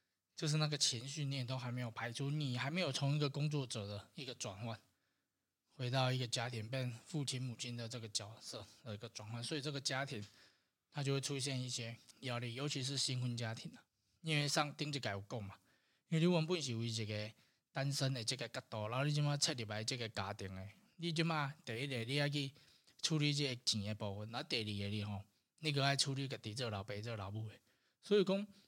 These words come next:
进前阮拢在讲哦，伊即摆这个社会提倡的大部分的物件，迄拢是一个政治议题啊。为什么安尼讲？即摆无时间讲啊济，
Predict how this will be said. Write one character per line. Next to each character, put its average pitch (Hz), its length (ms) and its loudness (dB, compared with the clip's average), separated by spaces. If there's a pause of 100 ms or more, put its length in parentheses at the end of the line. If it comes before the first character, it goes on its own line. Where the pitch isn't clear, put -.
(120)
进 180 220 0
前 113 160 2
阮 151 240 4
拢 151 120 4
在 151 80 2
讲 143 240 -2
哦， 117 200 -6 (2000)
伊 220 160 2
即 202 100 2
摆 214 140 6
这 190 120 6
个 160 60 6
社 120 200 2
会 120 140 0
提 131 200 0
倡 151 200 0
的 113 100 -6
大 110 280 0
部 117 180 -2
分 120 160 -2
的 113 100 -2
物 104 180 -4
件， 107 200 -4
迄 135 80 -2
拢 147 160 -2
是 127 100 -6
一 110 40 -8
个 107 180 -4
政 123 200 -2
治 117 200 -4
议 113 120 -4
题 151 180 -8
啊。 - 100 -18 (140)
为 123 120 0
什 143 160 4
么 151 100 0 (140)
安 113 80 -2
尼 117 80 0
讲？ 110 220 -8 (400)
即 131 100 2
摆 123 160 4
无 113 160 0
时 110 160 -4
间 110 180 -4
讲 110 180 -2
啊 101 100 -2
济， - 100 -10